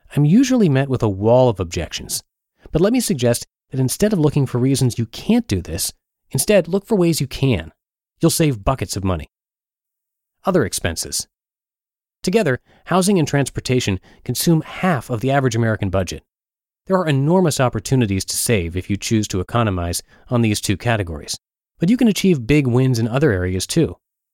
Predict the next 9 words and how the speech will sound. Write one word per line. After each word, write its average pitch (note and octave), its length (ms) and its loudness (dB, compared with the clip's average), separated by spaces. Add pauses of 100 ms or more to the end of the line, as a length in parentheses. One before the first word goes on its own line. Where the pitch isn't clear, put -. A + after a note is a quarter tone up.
(360)
The D3 100 -6
Consumer A3 460 2
Expenditure C3 600 -2
Survey F2 380 -2
shows C3+ 360 0
that B2+ 140 -4
the - 80 -4
typical G3 520 -2
household G2+ 500 -2